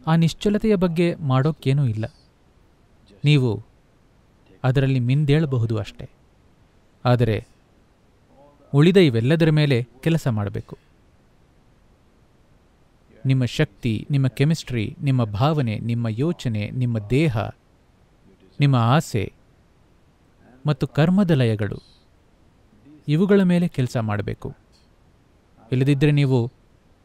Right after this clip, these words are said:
ಕೇವಲ ಗತಿಸಿ ಹೋದ್ದರ ಪುನರಾವರ್ತನೆಯಾಗ್ತೀರಿ. ನಿಮ್ಮೊಳಗೆ ವಿವಶವಾಗಿರುವ ಒಂದು ರೀತಿಯ ಲಯಕ್ಕೆ ಸಿಕ್ಕಾಕಿಕೊಂಡ್ರೆ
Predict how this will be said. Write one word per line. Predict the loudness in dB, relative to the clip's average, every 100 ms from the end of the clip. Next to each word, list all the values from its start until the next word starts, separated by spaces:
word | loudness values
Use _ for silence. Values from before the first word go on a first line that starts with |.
| _ _ _ _
ಕೇವಲ | 0 2 2
ಗತಿಸಿ | 0 -2 -2 -2
ಹೋದ್ದರ | 0 0 0
ಪುನರಾವರ್ತನೆಯಾಗ್ತೀರಿ. | 0 2 2 4 2 0 0 0 0 -4 -8 -8 -14 _ _ _ _ _ _ _ _ _ _ _ _ _ _ _ _ _ _ _ _ _ _ _ _ _ _ _ _ _ _ -10 0
ನಿಮ್ಮೊಳಗೆ | 2 4 2 2
ವಿವಶವಾಗಿರುವ | 0 0 0 0 0 0 0
ಒಂದು | 0 -2
ರೀತಿಯ | -2 -2
ಲಯಕ್ಕೆ | -2 0 -2 -2 -8
ಸಿಕ್ಕಾಕಿಕೊಂಡ್ರೆ | -8 -2 -2 -2 -4 -2 -2 -4 -6